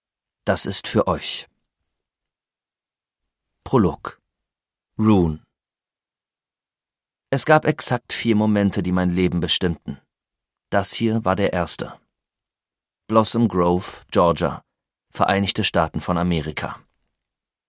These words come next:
Vor zwölf Jahren. Fünf Jahre alt. "Jai will dra! Nu, jai will reise chem ien!",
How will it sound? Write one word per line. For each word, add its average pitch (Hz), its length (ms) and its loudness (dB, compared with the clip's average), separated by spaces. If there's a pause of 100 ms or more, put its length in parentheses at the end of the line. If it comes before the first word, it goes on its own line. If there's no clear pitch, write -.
Vor - 220 0
zwölf 110 340 -2
Jahren. 78 260 -2 (960)
Fünf 90 440 -2
Jahre 76 320 -2
alt. - 340 -14 (1900)
"Jai 208 400 2
will 220 180 4
dra! 190 480 4 (560)
Nu, 208 480 4 (520)
jai 208 260 6
will 254 120 6
reise 220 360 6
chem 240 300 4
ien!", 262 560 4